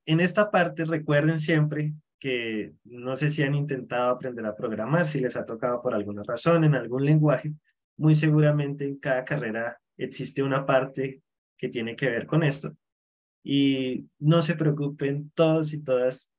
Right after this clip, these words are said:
tienen la capacidad, tienen un cerebro muy parecido, más no igual, pero pueden aprender a programar. Entonces los invitamos y las invitamos,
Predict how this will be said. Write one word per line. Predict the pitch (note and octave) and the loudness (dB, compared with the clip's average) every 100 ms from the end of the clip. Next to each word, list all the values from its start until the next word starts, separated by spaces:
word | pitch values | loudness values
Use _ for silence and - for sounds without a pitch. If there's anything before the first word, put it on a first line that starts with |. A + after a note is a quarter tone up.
| _ - | _ 2
tienen | D#3 D3 D3 | 2 4 2
la | D3+ | 2
capacidad, | D3+ D3+ C3 - B2+ D3 D3+ | 0 -6 -6 -4 0 2 2
tienen | D3 B2 B2 | 0 -4 -6
un | C3 | -8
cerebro | C3+ C#3+ C3 B2+ B2+ | -4 0 2 2 0
muy | C#3 E3 F#3+ | 2 2 2
parecido, | F#3 E3 D3+ C#3+ B2+ C3+ | 2 0 0 0 -2 -2
más | C#3 - | -4 -6
no | A#2+ | -8
igual, | B2 C3 B2+ D3 - _ _ | -2 0 0 -2 -10 _ _
pero | - C3+ C3 | -2 0 0
pueden | C3+ C#3+ | 0 2
aprender | D3 D3 C3 A#2 | 2 0 -4 -4
a | A2 | -4
programar. | A2 B2 G#2+ G#2 G2 F#2+ | -4 -6 -6 -8 -8 -10
Entonces | G2+ A#2+ | -8 -6
los | B2+ C3+ | -4 -2
invitamos | C3 B2 A#2+ D3 F3+ F#3+ | -4 -4 0 2 2 0
y | D#3 | -2
las | C#3+ C#3 | -2 -4
invitamos, | A#2 A2 A2+ A#2 C#3 - | -8 -6 -6 -4 -6 -8